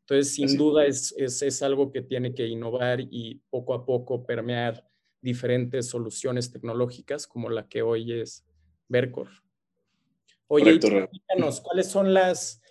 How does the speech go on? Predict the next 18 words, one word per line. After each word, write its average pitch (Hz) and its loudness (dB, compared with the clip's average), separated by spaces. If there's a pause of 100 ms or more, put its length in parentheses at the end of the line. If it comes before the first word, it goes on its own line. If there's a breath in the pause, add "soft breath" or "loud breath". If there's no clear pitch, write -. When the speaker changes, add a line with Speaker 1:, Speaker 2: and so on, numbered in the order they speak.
(120)
Speaker 1:
redes 170 8
sociales 147 4
de 135 4
Vercor? 123 2
¿Dónde 143 4
los 151 2
podemos 127 0
seguir? 117 -4
¿Dónde 123 -4
podemos 123 -4
estar 120 -6
más 117 -4
enterados 110 -6
de 117 -8
lo 104 -12
que - -20
están 113 -10
haciendo? - -12